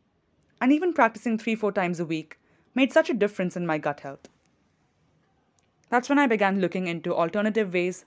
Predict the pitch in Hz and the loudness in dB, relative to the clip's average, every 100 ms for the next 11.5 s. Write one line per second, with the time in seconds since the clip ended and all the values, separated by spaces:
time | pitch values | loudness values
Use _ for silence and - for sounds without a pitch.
0 | _ 233 247 269 202 160 151 143 - _ | _ -2 2 2 2 0 -4 -6 -12 _
1 | _ _ _ _ _ _ - 190 - 220 | _ _ _ _ _ _ -6 -4 2 2
2 | 226 226 196 190 190 180 170 170 170 165 | 2 2 0 0 -2 0 0 -2 -2 -4
3 | - _ 190 202 180 139 _ _ _ _ | -10 _ -6 -4 -4 -8 _ _ _ _
4 | _ _ _ _ _ _ _ _ _ _ | _ _ _ _ _ _ _ _ _ _
5 | _ _ 185 220 240 226 220 190 185 185 | _ _ 2 4 4 4 0 2 0 0
6 | 196 170 180 - 180 180 _ _ _ _ | 0 0 0 -4 -8 -10 _ _ _ _
7 | _ 233 269 262 262 - 196 196 185 170 | _ 2 2 4 -2 2 2 2 2 -2
8 | - 165 143 143 - _ _ _ _ _ | -2 -4 -4 -12 -16 _ _ _ _ _
9 | _ _ _ _ 220 226 233 262 226 190 | _ _ _ _ 2 4 4 2 2 2
10 | 196 208 185 196 190 180 - - 170 147 | 0 -2 0 0 0 -2 -2 -2 -2 -4
11 | 160 143 151 143 147 | -8 -8 -12 -12 -14